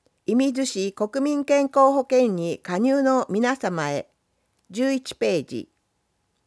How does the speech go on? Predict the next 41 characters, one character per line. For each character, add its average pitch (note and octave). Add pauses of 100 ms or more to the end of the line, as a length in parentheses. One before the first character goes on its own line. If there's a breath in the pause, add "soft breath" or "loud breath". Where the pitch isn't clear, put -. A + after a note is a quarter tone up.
(500)
保 G3
険 C#4+
だ C#4
よ F3
り。 A2 (720)
休 C#4
日 B3+
在 B3
宅 C#4
当 C#4
番 B3
医 C#3
歯 -
科 A3+
医。 D3 (640)
十 B3+
二 C#4+
ペ B3+
ー C3
ジ、 C#3 (100)
十 A3+
三 A3+
ペ G3
ー C3
ジ。 G#2+ (1300)
イ C#4+
ン D#4
フ D4+
ォ D4
メ D4
ー D4+
シ C#4
ョ C4+
ン C4+
広 B3
場、 D3 (380)
四 C4
コ B3+
マ B3
漫 A3+
画。 C#3+